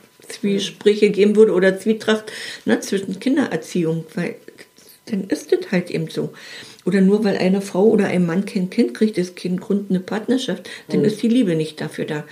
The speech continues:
Speaker 1: Wenn ein Kind eine Bedingung dazu ist, dass es funktioniert, muss ich immer sagen, das ist der schlechteste Weg, ne? Oder eine Ehe retten, äh, ne,
Speaker 2: Mhm.
Speaker 1: mit einem Kind, das geht gar nicht.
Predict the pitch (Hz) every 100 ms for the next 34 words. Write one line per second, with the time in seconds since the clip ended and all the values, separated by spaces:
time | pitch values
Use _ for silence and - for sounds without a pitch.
0 | - - - 185 190 190 233 240 - -
1 | 202 185 - 202 185 220 262 254 226 220
2 | - 226 226 - 190 185 185 - 185 -
3 | 175 190 202 196 _ 185 180 180 - 175
4 | 170 170 170 - - - 175 - 160 -
5 | 160 - 160 - - 151 131 - 175 185
6 | - - - - - - - - 185 170
7 | 165 - 180 180 180 - 185 165 - -
8 | 165 160 165 - 156 - 143 165 165 -
9 | 170 156 - - 180 - 165 - 151 165
10 | 156 -